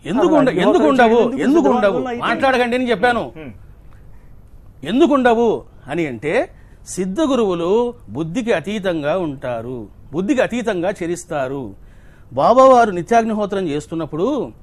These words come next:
Speaker 1: ఒక భక్తుడు అడిగాడు, "బాబా, మీరు ఎనిమిది రోజులైనా స్నానం చేయలేదు బాబా,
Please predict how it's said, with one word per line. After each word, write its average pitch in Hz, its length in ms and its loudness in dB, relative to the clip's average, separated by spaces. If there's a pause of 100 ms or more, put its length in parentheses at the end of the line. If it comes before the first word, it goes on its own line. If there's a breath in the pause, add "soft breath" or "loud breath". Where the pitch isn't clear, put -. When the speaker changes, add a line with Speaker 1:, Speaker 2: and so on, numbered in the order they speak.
(100)
Speaker 1:
ఒక 165 100 -4
భక్తుడు 160 320 -6
అడిగాడు, 156 380 -6 (260)
"బాబా, 123 360 -8 (1120 soft breath)
మీరు 220 140 -4
ఎనిమిది 196 300 -2
రోజులైనా 220 460 0
స్నానం 185 360 -6
చేయలేదు 170 300 -6
బాబా, 139 380 -8